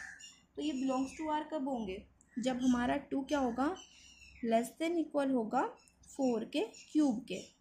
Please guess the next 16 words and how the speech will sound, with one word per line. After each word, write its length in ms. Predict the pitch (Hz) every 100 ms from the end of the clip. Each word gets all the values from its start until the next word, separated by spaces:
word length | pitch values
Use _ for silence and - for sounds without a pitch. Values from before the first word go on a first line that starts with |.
| -
तो 60 | 254
टू 460 | - 277 240 277 - -
less 240 | 233 233 285
than 140 | 269
equal 300 | 262 247 247
to 60 | 392
फ़ोर 260 | - 302
का 120 | 285 302
क्यूब 200 | 330 320
क्या 140 | 320
होता 220 | 302 302
है? 160 | 202 -
सिक्सटी 380 | 226 - - 311
फ़ोर 240 | 320 311
होता 260 | 294 277
है। 100 | 269